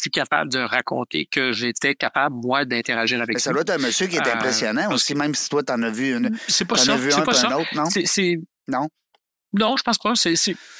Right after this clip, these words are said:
Speaker 1: pour aucune raison, euh... Bonne.
Speaker 2: Ouais, ça arrive.
Speaker 1: Euh, parce que c'est très rare, je suis intimidé. C'est très, je suis pas très intimidable.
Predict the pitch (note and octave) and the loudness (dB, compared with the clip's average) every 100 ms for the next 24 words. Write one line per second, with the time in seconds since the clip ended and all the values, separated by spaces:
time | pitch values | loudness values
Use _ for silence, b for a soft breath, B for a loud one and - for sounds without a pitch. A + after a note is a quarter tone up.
0 | - D3 C#3 F#3 A#3+ G#3 D#3+ C#3 E3+ E3+ | -2 2 2 2 0 2 2 2 0 0
1 | C3+ A#2+ A2+ A2+ _ _ - C#3+ - - | 0 -2 -4 -10 _ _ -20 -20 -20 -16
2 | A#2 G#2+ A#2+ G#3 G3 C3+ D3 D3 B2+ E3 | -4 2 4 4 2 0 -2 0 -2 -2
3 | A#2+ G#2+ - - C#3+ - - G3+ D#3+ F#3 | -4 -4 -4 -2 0 0 2 2 2 2
4 | - E3 C3 C#3+ C3 A#2+ A2+ - A#2+ - | 2 2 0 0 0 -2 -4 -6 -4 0
5 | E3 D#3+ - F3+ E3 - D#3+ D3+ C3 A#2 | 0 2 0 -2 -2 -2 0 0 0 0
6 | - C3+ A#2+ C3 F#3 | 0 -2 -2 0 0